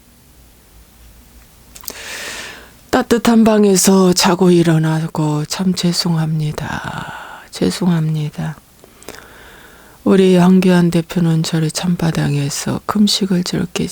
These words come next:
길게 하고 있고, 누구를 위해서 저렇게 하겠습니까? 나라와 민족을 위해서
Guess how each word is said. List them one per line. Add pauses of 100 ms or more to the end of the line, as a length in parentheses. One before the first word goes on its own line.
길게
하고
있고, (1300)
누구를
위해서
저렇게
하겠습니까?
나라와
민족을
위해서